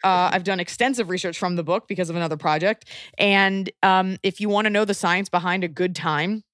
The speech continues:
Speaker 1: and break that down, it's also a beautifully designed book.
Speaker 2: Oh,
Speaker 1: Uh,
Speaker 2: so
Speaker 1: you should check
Speaker 2: sexy.
Speaker 1: it out.
Speaker 2: I,
Speaker 1: It is a
Speaker 2: frankly, the
Speaker 1: beautiful
Speaker 2: book is
Speaker 1: book.
Speaker 2: designed better than the writing. <laughs> Uh,
Speaker 1: Oh. <laughs>
Speaker 2: the, uh,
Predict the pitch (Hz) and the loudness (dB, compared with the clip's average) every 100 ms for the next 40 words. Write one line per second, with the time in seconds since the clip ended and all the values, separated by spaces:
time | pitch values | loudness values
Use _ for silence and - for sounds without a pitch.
0 | _ _ _ _ - - 165 156 185 175 | _ _ _ _ -12 -6 -4 0 0 2
1 | 180 165 170 185 226 202 202 175 131 165 | 0 2 0 2 2 2 2 0 -2 -2
2 | 202 196 185 175 160 170 147 160 170 170 | 0 0 0 0 0 0 0 2 2 0
3 | 151 123 - - - - - - - 170 | 0 0 0 -6 -20 -20 -20 -12 0 2
4 | 160 151 156 - 180 - 185 190 185 156 | 4 4 2 0 -2 -2 0 0 2 2
5 | 160 - _ _ - 170 196 190 208 226 | 0 -2 _ _ -2 0 0 -2 2 4
6 | 196 302 208 226 226 156 185 147 151 131 | 6 4 4 4 4 4 2 2 0 2
7 | 135 135 135 131 120 113 127 110 95 82 | 2 2 0 0 0 -2 -4 -4 -6 -6
8 | 95 107 170 - - - - - 143 143 | -12 -14 -14 -12 -10 -12 -2 2 4 6
9 | 135 139 233 233 302 - 349 269 262 - | 4 4 2 2 -2 -2 -2 0 -2 -4
10 | - - 175 175 170 160 147 147 | -10 -8 0 2 4 4 4 0